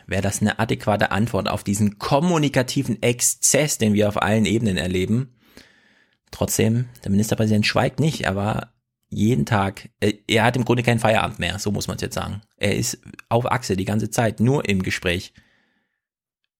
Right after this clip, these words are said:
Er geht nicht einen Schritt, ohne dass ihn eine Kamera verfolgt und gleich ein Bürger dasteht und er wieder Haltung bewahren muss, um zu erklären,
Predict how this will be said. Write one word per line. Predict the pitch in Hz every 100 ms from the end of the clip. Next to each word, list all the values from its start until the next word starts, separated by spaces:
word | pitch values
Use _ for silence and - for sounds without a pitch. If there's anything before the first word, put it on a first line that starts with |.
| _ _ _
Er | 104
geht | 113 123
nicht | 120 110 -
einen | 120 143 143 - _ _ -
Schritt, | - 127 147 - -
ohne | 127 127
dass | 110
ihn | 110
eine | 107
Kamera | 107 117 117 117
verfolgt | 120 117 117 117 117 -
und | - 120 120
gleich | 110 110
ein | 107
Bürger | 117 117 113
dasteht | 110 110 - 104 104 -
und | 101
er | 101 98
wieder | 107 95
Haltung | 98 - 104
bewahren | 98 98 98
muss, | 101 -
um | 101
zu | -
erklären, | - - - 98 101